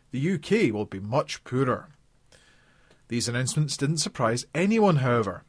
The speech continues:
'cause we can all see, even with the briefest of glances,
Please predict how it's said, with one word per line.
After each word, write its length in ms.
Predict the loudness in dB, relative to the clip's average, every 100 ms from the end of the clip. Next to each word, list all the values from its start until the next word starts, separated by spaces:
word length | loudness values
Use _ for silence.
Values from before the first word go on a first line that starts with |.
| _
'cause 180 | -4 0
we 100 | 0
can 100 | 2
all 160 | 2 2
see, 300 | 0 -2 -2
even 320 | -2 0 2
with 160 | 0 -4
the 60 |
briefest 460 | -2 -2 2 2 0
of 120 | -8
glances, 540 | -4 -4 -4 -4 -4